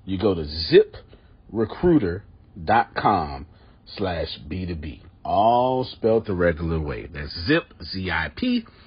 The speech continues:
Recruiter, R E C R U I T E R, zip recruiter dot com slash B two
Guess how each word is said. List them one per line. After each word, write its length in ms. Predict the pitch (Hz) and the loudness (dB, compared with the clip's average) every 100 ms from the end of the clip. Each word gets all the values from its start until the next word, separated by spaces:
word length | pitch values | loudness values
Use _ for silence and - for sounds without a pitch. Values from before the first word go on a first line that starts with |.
| - - - | -20 -20 -20
Recruiter, 1040 | - 104 107 - - 220 202 - 107 76 65 - - - | -6 -2 -2 -4 2 2 2 -2 -2 -2 -8 -18 -20 0
R 560 | 131 147 160 175 220 262 - - - | 6 8 8 4 2 -4 -16 -20 -10
E 320 | 127 135 139 135 - - - | -4 -2 -4 -8 -18 -18 -6
C 300 | 233 233 226 - - - - - - | 0 0 0 -6 -20 -20 -20 -20 0
R 520 | 113 98 98 107 170 - - | 2 2 2 2 0 -4 -18
U 580 | - 87 135 170 180 165 - _ | -10 -4 0 2 0 -4 -16 _
I 480 | 101 92 85 80 82 - | 0 2 0 -6 -12 -6
T 120 | 214 | 0
E 420 | 214 - 165 180 | 0 0 -4 -2
R, 360 | - 101 - - - | 0 0 0 -10 -14
zip 340 | - 147 - - - | -4 0 0 -2 -4
recruiter 840 | 190 196 - 240 240 - 82 82 - - - - 82 | -2 -2 -2 -4 -2 -2 -4 -6 -12 -20 -20 -16 -6
dot 380 | 107 127 - - | 0 0 0 -6
com 560 | 143 117 107 101 98 - - - | -2 0 0 -2 -4 -8 -16 -8
slash 500 | - 85 82 67 - 85 | -4 -4 -4 -8 -10 -6
B 360 | 98 151 208 226 - - _ _ - - - | 0 4 4 0 -10 -20 _ _ -20 -10 -2
two 300 | 147 117 131 | 2 2 0